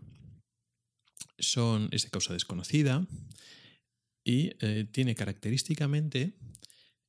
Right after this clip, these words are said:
no produce oscilopsia, ni este nistagmus ni todos los que aparecen, eh, durante los primeros meses de vida.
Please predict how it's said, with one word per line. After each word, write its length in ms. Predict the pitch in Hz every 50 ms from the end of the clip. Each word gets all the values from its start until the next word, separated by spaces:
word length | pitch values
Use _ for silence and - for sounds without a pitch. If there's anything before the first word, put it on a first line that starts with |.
| _ _ _ _ _ _ _ _ _ _ _
no 320 | - 117 120 127 135 131 -
produce 420 | 135 120 123 127 123 - - 139
oscilopsia, 720 | 120 - - - 90 95 92 - - - 90 87 87 - _ _ _ _ _ -
ni 240 | 117 104 98 101 104
este 220 | 107 - - 110
nistagmus 480 | 110 104 - - 117 113 117 123 127 120
ni 140 | 110 101
todos 220 | 95 - 104 104 104
los 120 | 104 -
que 100 | - 110
aparecen, 580 | 98 - 95 98 98 - - 117 113 113 117 110 - - - - - _ _ - -
eh, 420 | - 101 98 101 98 95 92 92
durante 360 | 92 92 98 92 90 90 92 90
los 120 | 87 -
primeros 380 | - 98 98 95 92 95 92 95
meses 260 | 98 98 95 101 90
de 120 | 87 85
vida. 260 | 85 85 82 - -